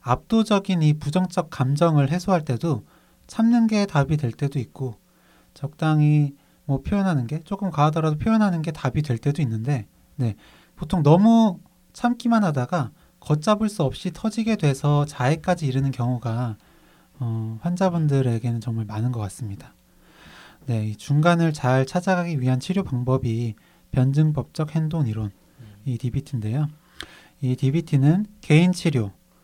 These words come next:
Speaker 1: 기술 훈련, 전화 상담 이런 식으로 이루어져 있다라고 생각을 하시면 되고요. 개인 치료는, 네, 상담, 일주일에 뭐 이, 한 번, 오십 분 내외의 면담 치료를 생각하시면
Speaker 2: 음.
Speaker 1: 됩니다.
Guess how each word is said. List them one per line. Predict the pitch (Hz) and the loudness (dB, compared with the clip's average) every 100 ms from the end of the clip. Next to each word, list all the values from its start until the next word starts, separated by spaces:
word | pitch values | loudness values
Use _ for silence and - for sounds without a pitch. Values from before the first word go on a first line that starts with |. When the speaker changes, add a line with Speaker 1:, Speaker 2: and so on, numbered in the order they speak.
| _ _ _ | _ _ _
Speaker 1:
기술 | - 131 156 143 | -4 -2 2 2
훈련, | 120 110 143 220 - _ _ _ _ _ | 2 0 0 0 -4 _ _ _ _ _
전화 | - 131 151 | 0 4 4
상담 | 147 120 113 101 - _ _ _ _ | 2 -2 -6 -10 -14 _ _ _ _
이런 | 135 143 | 0 2
식으로 | 143 139 131 | 2 0 0
이루어져 | 117 123 123 | 0 -2 -4
있다라고 | - 123 104 _ _ _ _ _ - 117 | -6 -8 -10 _ _ _ _ _ -8 -4
생각을 | 131 156 147 131 | -2 0 0 -2
하시면 | 139 147 143 | -2 -2 -2
되고요. | 117 113 107 131 190 _ _ _ _ | -4 -4 -2 -2 -4 _ _ _ _
개인 | - 156 196 | 2 4 4
치료는, | - 175 170 160 165 170 | 2 2 4 6 4 4
네, | 127 113 | 2 0
상담, | - 185 165 123 147 151 _ _ _ _ - | 0 0 2 0 -2 -6 _ _ _ _ -4
일주일에 | 175 180 180 160 151 | -4 0 0 4 4
뭐 | 131 120 | 4 0
이, | 143 180 - | -4 -8 -6
한 | 165 147 | -4 -2
번, | 110 101 _ - | -2 -6 _ -6
오십 | 127 160 | -4 -4
분 | 151 156 | -2 2
내외의 | 131 123 123 123 | 2 2 0 -2
면담 | 113 113 123 135 | -4 -4 -2 -4
치료를 | 131 147 127 117 123 | -2 -2 -2 -2 -2
생각하시면 | 147 147 139 139 120 | -2 -2 -4 -8 -6
Speaker 2:
음. | |
Speaker 1:
됩니다. | 110 101 - | -8 -10 -14